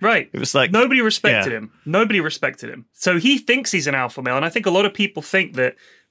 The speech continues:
Speaker 1: being a dickhead will make you an alpha because, but, but really what you're doing is you're saying, "I don't care about anybody else.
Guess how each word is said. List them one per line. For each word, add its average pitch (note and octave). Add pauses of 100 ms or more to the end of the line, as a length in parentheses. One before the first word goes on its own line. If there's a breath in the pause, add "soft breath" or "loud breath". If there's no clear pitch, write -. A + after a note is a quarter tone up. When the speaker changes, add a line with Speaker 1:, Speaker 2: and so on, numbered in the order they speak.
(140)
Speaker 1:
being G#3+
a F3
dickhead B2 (420)
will E3
make E3
you E3
an D3
alpha D#3
because, C3 (180)
but, F#3
but G#3
really A3
what G3
you're F3+
doing F#3+
is D3+
you're A3
saying, D#3+
"I E3
don't F#3
care G3+
about F3+
anybody D3+
else. -